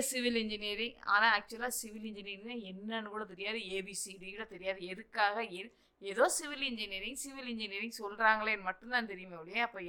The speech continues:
அதுவுமே தெரியாது. சரின்னு சொல்லி சேர்த்து விடுறேன்னு சொல்லிட்டு ஒருத்தர் அப்படி இப்படிலாம் முயற்சி பண்ணாரு. இந்த ஆச்சு, அந்த ஆச்சுன்னு சொல்லி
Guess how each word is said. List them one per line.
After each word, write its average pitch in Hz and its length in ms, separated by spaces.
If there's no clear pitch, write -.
அதுவுமே 185 340
தெரியாது. 180 320
சரின்னு 254 440
சொல்லி 240 180
சேர்த்து 247 280
விடுறேன்னு 233 360
சொல்லிட்டு 226 320
ஒருத்தர் 220 380
அப்படி 208 240
இப்படிலாம் 208 400
முயற்சி 214 340
பண்ணாரு. 202 460
இந்த 208 160
ஆச்சு, 196 240
அந்த 202 280
ஆச்சுன்னு 196 300
சொல்லி 208 160